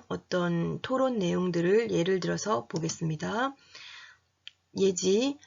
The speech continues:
난 소설의 배경인 장마가 기억에 남아. 오랫동안 계속되는 장마는 가족 내 갈등과 육이오 전쟁의 불행을 상징하고 장마가 끝나는 것은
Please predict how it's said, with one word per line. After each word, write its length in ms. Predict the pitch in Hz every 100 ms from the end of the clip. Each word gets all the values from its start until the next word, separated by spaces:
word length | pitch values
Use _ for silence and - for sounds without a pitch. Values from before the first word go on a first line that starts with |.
| _ -
난 200 | 196 220
소설의 400 | 277 294 277 277
배경인 420 | 196 185 196 220
장마가 880 | 208 180 196 233 214 190 220 170 165
기억에 340 | - 214 208
남아. 460 | 180 165 170 160 156 - -
오랫동안 500 | 196 214 226 233 226
계속되는 520 | 220 190 202 208 202 202
장마는 760 | 170 175 175 185 240 202 139
가족 340 | - 175 202
내 220 | 214 214 214
갈등과 680 | 165 160 - 180 202 254 277 - - -
육이오 420 | 196 185 240 233
전쟁의 600 | 190 175 175 180 190 202
불행을 380 | 185 190 214 226
상징하고 960 | 233 214 214 202 190 170 180 240 285 - - -
장마가 440 | 180 185 196 196
끝나는 440 | 247 247 262 254
것은 480 | 208 180 - 240 294